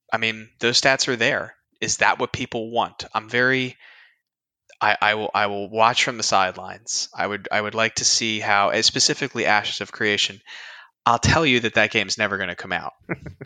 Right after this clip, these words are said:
Speaker 1: And I'm just gonna call it now. And you're laughing because you know I'm right.
Speaker 2: Mm-hmm.
Speaker 1: Um,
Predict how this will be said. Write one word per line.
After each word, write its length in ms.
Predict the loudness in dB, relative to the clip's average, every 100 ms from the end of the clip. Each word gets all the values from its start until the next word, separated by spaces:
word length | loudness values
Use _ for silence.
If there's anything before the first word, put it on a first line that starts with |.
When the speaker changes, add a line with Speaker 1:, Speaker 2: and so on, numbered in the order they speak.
| -20 _ _ _ 0
Speaker 1:
And 100 | 2
I'm 100 | 2
just 160 | 0 -2
gonna 140 | -2
call 300 | 0 2 2
it 60 | 0
now. 340 | -2 -2 -4
And 160 | -8 -6
you're 140 | -2
laughing 400 | 2 2 0 -10
because 280 | -12 -10 -10
you 60 | -6
know 140 | -6
I'm 100 | -4
right. 200 | -4 -2
Speaker 2:
Mm-hmm. 1040 | 0 0 0 -2 -4 -6 -14 -16 -16 -2 4
Speaker 1:
Um, 440 | 4 4 0 -14